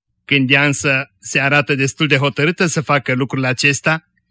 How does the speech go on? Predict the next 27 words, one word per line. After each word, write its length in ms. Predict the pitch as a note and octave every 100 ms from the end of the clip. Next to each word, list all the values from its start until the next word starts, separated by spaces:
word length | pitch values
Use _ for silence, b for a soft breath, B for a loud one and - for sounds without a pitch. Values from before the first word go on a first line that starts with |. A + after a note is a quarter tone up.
| _ _
și 520 | - - C#3 C3+ C3+
el 120 | C#3
o 120 | C#3 D3+
întreabă: 480 | C3+ D3 C#3+ B2+
„Unde 300 | C3+ D3+ C#3
vrei 200 | C3 C#3
să 180 | C3+ C3+
pleci? 380 | A2+ C#3+ D#3 -
Acasă?”, 560 | - B2+ - C#3+ - F#3
ea 160 | C#3+ C#3
îi 60 | C3
răspunde 480 | C#3 - D3 C3+
că 120 | B2+ C3
acasă 400 | B2 D3 C#3 C3
nu 100 | C3
se 160 | E3
poate 280 | C#3+ E3 F3
întoarce, 560 | E3+ F3 F3 - F3+ D#3+ b b _
pentru 300 | C#3 C3 C#3
ea 100 | C3+
nu 100 | F#3
există 360 | F3+ C#3 C3+
o 40 | B2+
patrie 360 | D3 C#3+ C3+
în 80 | B2+
lumea 200 | C3+ C3+
aceasta. 480 | A#2+ - A2+ - -